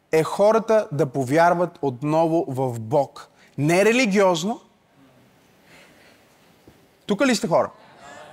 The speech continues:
Не просто бидейки някакви номинални хора в някаква църква, защото ако питаме, излизаме на улиците и питаме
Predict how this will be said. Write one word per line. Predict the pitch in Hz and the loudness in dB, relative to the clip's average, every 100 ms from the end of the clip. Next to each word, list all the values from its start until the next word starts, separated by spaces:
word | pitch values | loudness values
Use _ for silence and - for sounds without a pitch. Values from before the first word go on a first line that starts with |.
| - _ _ _ _ _ _ _ - | -20 _ _ _ _ _ _ _ -2
Не | 180 214 | 0 0
просто | - 254 247 233 | 2 0 0 -2
бидейки | 165 247 240 214 180 _ _ _ _ _ - | 0 0 0 -2 -6 _ _ _ _ _ -2
някакви | 196 247 220 - 240 | 2 2 0 -2 0
номинални | 220 202 190 226 262 240 | 2 2 4 4 4 2
хора | 233 233 214 | 2 2 0
в | 185 | 0
някаква | 214 208 202 | -2 0 -4
църква, | - 240 - 143 | -2 -2 -2 -4
защото | 143 208 208 | -2 -2 0
ако | 190 | -2
питаме, | 185 254 247 220 - - - - 190 | -4 -4 -2 -2 -4 -10 -20 -10 -4
излизаме | 202 277 269 | 0 0 2
на | 277 | 0
улиците | 277 220 254 | 0 -2 -4
и | 208 | -4
питаме | 214 262 240 233 | -2 2 4 4